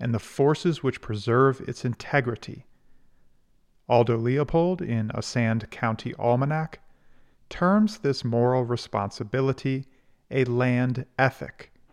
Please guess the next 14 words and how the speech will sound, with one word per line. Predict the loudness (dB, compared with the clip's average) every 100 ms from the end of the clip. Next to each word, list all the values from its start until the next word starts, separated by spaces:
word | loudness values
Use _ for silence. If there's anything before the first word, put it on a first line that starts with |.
| _ _ _ _ _ _ _ _
Leopold | 0 0 2 2 2
describes | 0 -2 2 4 4 0
this | -6 -8 -6
land | -6 -6 -6 -2
ethic | 0 0 -2 -2
in | -4 -6
a | -6
section | 2 2 2 -2 -2
of | -2 -2
the | -2
book | -2 -4 -6
titled | -4 0 -2 -4 -12 -20 _ -2
Ethical | -2 0 -4 -6 -8
Sequence, | -4 -4 -2 -8 -10 -14